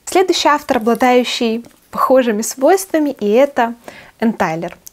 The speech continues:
Я, у меня здесь «Удочеряя Америку», это моя любимая книга у Энн Тайлер, хотя я прочитала практически все у нее и почти все обладает такими же эмоциями. У Энн Тайлер нету каких-то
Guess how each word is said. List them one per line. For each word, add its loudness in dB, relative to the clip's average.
Я, 0
у -6
меня -2
здесь -6
«Удочеряя -4
Америку», -2
это -4
моя -4
любимая -2
книга -8
у -4
Энн -2
Тайлер, 2
хотя -4
я 0
прочитала -2
практически -12
все -2
у -4
нее 0
и -4
почти -6
все 0
обладает 2
такими 0
же 0
эмоциями. -2
У 4
Энн 2
Тайлер 4
нету 0
каких-то 0